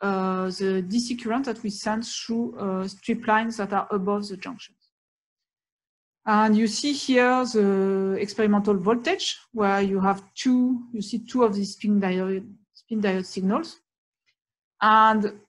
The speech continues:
by changing the currents above each junction, we can control, you see, for example, this is for this junction, we can tune the, the weight. And for this one, we can also tune continuously the synaptic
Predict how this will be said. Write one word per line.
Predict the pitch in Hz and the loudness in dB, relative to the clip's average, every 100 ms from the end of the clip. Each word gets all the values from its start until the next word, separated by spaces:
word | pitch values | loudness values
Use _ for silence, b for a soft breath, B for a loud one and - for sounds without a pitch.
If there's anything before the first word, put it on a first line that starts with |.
| _ _ 208 | _ _ 0
by | 214 214 | 2 4
changing | 233 254 247 262 | 4 4 4 4
the | 240 | 2
currents | 233 247 233 240 - - - _ _ _ _ | 2 2 4 4 0 -10 -18 _ _ _ _
above | 214 190 220 220 208 - _ | 0 4 6 6 2 -6 _
each | 247 - - | -6 -2 0
junction, | 185 190 190 226 247 | 0 -2 0 0 0
we | 208 | 0
can | 208 196 196 | 0 -2 0
control, | 208 202 - 208 240 214 208 - - | 0 0 2 2 2 0 -6 -14 -12
you | 196 | -8
see, | 190 214 - - | -6 -8 -8 -10
for | 214 | -4
example, | 196 190 226 | -2 -2 -4
this | 208 | -6
is | 196 - | -10 -2
for | 208 | 0
this | 190 214 240 - | 0 0 0 -2
junction, | 220 214 208 226 226 | -4 -4 -2 -4 -2
we | 196 | -4
can | 196 190 190 | -4 -6 -8
tune | - 233 214 | -4 -2 0
the, | 202 185 185 180 180 170 175 - | 0 -2 -2 -6 -8 -10 -12 -10
the | 185 | -10
weight. | 175 175 202 262 - - _ _ _ _ | -8 -6 -6 -8 -14 -20 _ _ _ _
And | 190 | -6
for | 202 185 | -4 -4
this | 190 190 | -4 -2
one, | 208 226 | -2 0
we | 208 | -2
can | 208 196 | -2 -4
also | 208 202 226 220 _ | -4 -8 -10 -14 _
tune | - 220 | -6 -4
continuously | - 202 - 202 190 - 214 | -4 -6 -2 -4 -4 -6 -6
the | 202 | -4
synaptic | 202 185 - _ | -8 -12 -14 _